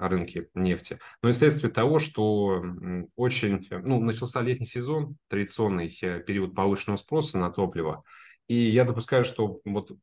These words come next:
июль, август, ну, мы точно будем сталкиваться каждую неделю со статистикой, э, которая будет подтверждать снижение запасов нефти С Ш А. Я, кстати, жду в этот четверг довольно интересных, э, показателей, учитывая, что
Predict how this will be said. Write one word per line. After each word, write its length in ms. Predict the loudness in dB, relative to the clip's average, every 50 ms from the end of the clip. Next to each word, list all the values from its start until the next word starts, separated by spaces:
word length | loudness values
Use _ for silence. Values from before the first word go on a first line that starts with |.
| _ _ _
июль, 480 | -6 -6 -4 -2 -2 0 0 0 -2 -2
август, 400 | -4 -4 -2 -4 -6 -6 -2 0
ну, 60 | 2
мы 120 | 2 2 2 2
точно 320 | 2 2 2 2 0 -2
будем 520 | 0 0 0 0 0 -2 -2 -4 -8 -12 -18 _
сталкиваться 600 | -8 -2 0 0 0 2 2 0 0 0 -2 -6
каждую 460 | -8 -4 -2 -2 -2 -2 -2 -4 -4 -2
неделю 400 | -2 -2 0 -2 -2 0 -2 -4
со 120 | -4 -6 -6
статистикой, 800 | -6 -6 -4 -4 -6 -8 -6 -8 -6 -2 0 0 0 -2 -4 -12 -20 -20 _ _ _ _ -8
э, 260 | -6 -6 -4 -6 -4 -4
которая 500 | -4 0 4 4 6 6 6 6 4 2
будет 340 | 2 2 0 0 0 -2 -4
подтверждать 560 | -6 -6 -2 -2 -2 0 0 0 0 0 0
снижение 560 | 0 2 2 2 4 4 4 4 4 2 0
запасов 540 | -2 -4 -6 -6 -6 -8 -6 -8 -10 -8 -6
нефти 240 | -6 -6 -6 -6 -8
С 140 | -8 -8 -6
Ш 200 | -4 -4 -2 -2
А. 160 | -4 -4 -8 -16 _ _
Я, 200 | 4 4 4 4
кстати, 380 | 2 2 4 4 4 4 2 0
жду 240 | 2 4 4 6
в 60 | 6 4
этот 180 | 4 2 -2
четверг 520 | -6 -6 -2 2 2 2 2 0 -2 -2 0
довольно 340 | 2 2 2 2 2 0 -2
интересных, 580 | -4 -4 -4 -6 -6 -6 -6 -8 -8 -4 -2 0
э, 240 | 0 0 0 -4 -10 _ _ _ _ _ _
показателей, 600 | -2 4 4 6 6 6 6 4 4 2 2 0
учитывая, 360 | 2 2 0 0 2 0 0 -2
что 420 | -4 -2 0 2 2 2 2